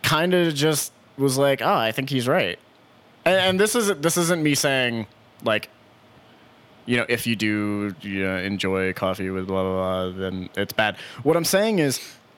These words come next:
I learned about what I like by talking about that,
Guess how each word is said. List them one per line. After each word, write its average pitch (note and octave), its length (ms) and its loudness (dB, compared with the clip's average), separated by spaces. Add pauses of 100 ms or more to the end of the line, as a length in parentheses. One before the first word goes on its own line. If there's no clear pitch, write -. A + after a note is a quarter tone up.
(180)
I E3 480 2
learned C3 720 0
about A#2+ 480 0
what A#2 320 0
I B2 240 2
like A2 640 -2 (1000)
by B2 180 0
talking C3+ 560 -2
about G#2+ 360 -2 (680)
that, A2 360 0